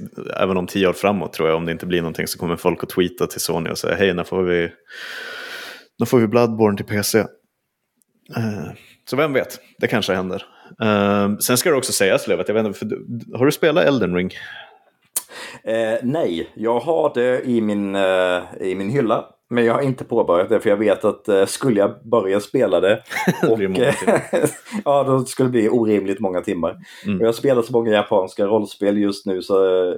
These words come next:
Speaker 2: jag misstänker att det ligger senare in på året innan jag börjar spela det.
Speaker 1: Eh, men då kan det vara intressant för dig att veta att, eh, Elden Ring är ju väldigt mycket ett greatest hits. Att de bara tagit, liksom, det är både Bloodborne och det är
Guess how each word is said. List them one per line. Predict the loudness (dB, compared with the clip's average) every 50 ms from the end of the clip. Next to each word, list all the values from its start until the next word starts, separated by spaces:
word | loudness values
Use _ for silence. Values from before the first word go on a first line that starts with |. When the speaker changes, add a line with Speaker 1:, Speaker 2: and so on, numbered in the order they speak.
| -2 0
Speaker 2:
jag | 2 2
misstänker | 2 2 0 0 0 0 0 0
att | 0
det | 0 0
ligger | 0 0 2 2 0 0
senare | 0 0 0 2 2 0 0 0 2 2 2 2
in | 0 -4
på | -6 -4 -4 -2
året | -2 -2 -4 -6 _ -20 _ _ _ _
innan | -8 -6 -4 -2 -2
jag | 0 0
börjar | 0 0 0
spela | -2 -4 -4 -2 0
det. | -2 -2 -4 _ _ _ _ _ _ _ -20 -20 -20 -20 -20 _ _ -6 -2
Speaker 1:
Eh, | 2 2 4 4 4 2
men |
då | 2
kan | 2 2 2
det | 2
vara | 2
intressant | 0 0 0 -2 0 0 0
för | -2 0
dig | 0 0
att | 2
veta | 4 2 2 2 0 0 2 4 4
att, | 2 0 -4 -16 -16 -16 -16 -16 -18 _ _ _ _ _ _ _ _ _ _ _ _ _ _ _ _ -18 -16 -10 -6
eh, | -6 -4 -2 -4 -4 0 0 0
Elden | 0 2 0 0 2
Ring | 2 0 2 2
är | 2 2
ju | 2 2 2
väldigt | 2 0 0 0 -2 -2
mycket | -4 -6 -4 -2 -4 -4 -4
ett | -4 -4 0
greatest | 0 0 0 0 -4 -8 -8 -6 -4
hits. | -4 -4 -4 -6 -8 -8 -6 -6 -8 -10 -14 _ _ -2
Att | -2 0 0
de | 2 2
bara | 2 2
tagit, | 2 4 2 2 2 2 2 2 2 2 0 -2 -6 -18 -18 -10
liksom, | -4 -4 -4 -2 -2 -4 -4 -4 -6 -10 _
det | -6 -2 0
är | 0
både | 2 2 0 -2 -2
Bloodborne | -2 0 0 0 0 -2 -2 0 2 2 2 0 -2 -4
och | -4 -4 -4 -2
det | 0 2
är | 2 2 0